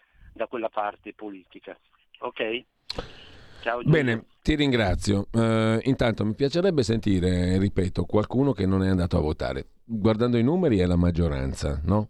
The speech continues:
Speaker 2: Il sessanta per cento in Lombardia, il sessanta e qualcosa per cento nel Lazio.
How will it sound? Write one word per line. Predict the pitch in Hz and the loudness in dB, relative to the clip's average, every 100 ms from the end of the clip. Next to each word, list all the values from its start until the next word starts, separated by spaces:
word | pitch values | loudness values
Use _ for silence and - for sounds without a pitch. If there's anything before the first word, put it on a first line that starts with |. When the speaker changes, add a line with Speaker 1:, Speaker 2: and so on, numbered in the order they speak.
| - | -4
Speaker 2:
Il | 95 | 0
sessanta | 92 90 98 90 | 0 0 0 0
per | - 87 | -2 0
cento | 101 95 92 | 0 0 2
in | 85 | 2
Lombardia, | 82 80 71 71 71 82 82 | 2 0 -2 -2 0 2 4
il | 82 80 80 80 82 | 4 4 2 0 -4
sessanta | - 82 - 92 95 92 87 85 | -2 0 2 0 2 2 2 2
e | 85 82 | 2 0
qualcosa | - 87 - 90 87 | 0 0 2 0 0
per | 107 107 | 0 0
cento | 92 90 87 | -2 0 0
nel | 85 80 76 | 0 -2 -4
Lazio. | 65 - - 78 73 - | -6 -6 -6 -4 -2 -4